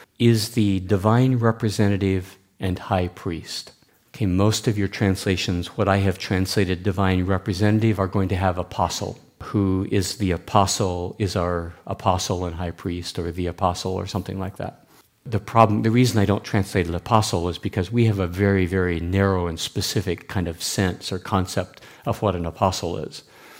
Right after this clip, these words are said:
An apostle is a person that Jesus set aside to go into the world after he's gone and to be his spokesman, to represent him to the world.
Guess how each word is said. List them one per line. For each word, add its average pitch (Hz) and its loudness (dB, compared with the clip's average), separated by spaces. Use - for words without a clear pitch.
An 90 2
apostle 92 4
is 101 0
a 95 -4
person 104 2
that 101 -2
Jesus 104 0
set 98 0
aside 90 2
to 110 0
go 98 4
into 104 4
the 90 2
world 101 0
after 95 -4
he's 95 -2
gone 110 2
and 95 -2
to 107 -4
be 95 -2
his 98 2
spokesman, 92 -2
to - -8
represent 95 0
him 87 2
to - -14
the 90 -4
world. 87 -6